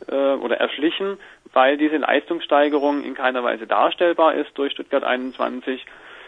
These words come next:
Ähm, mit der gesamten Fernverbindung von Paris, äh, Richtung, äh, Budapest, ähm, da wird niemand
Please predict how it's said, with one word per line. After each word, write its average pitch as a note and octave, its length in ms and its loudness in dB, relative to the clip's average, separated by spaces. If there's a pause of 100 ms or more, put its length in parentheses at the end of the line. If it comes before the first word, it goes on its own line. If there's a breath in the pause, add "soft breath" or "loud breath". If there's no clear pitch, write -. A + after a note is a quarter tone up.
(160)
Ähm, B2 640 2 (260)
mit C#3 200 0
der B2 360 8 (180)
gesamten D3 520 4
Fernverbindung D3+ 840 2
von C3+ 180 -4
Paris, C#3+ 400 2 (220)
äh, C3 380 6 (800 loud breath)
Richtung, C3 720 0
äh, A#2+ 240 0
Budapest, E3+ 640 2
ähm, C3 600 2 (400)
da B2 180 4
wird D3 160 0
niemand C#3+ 480 2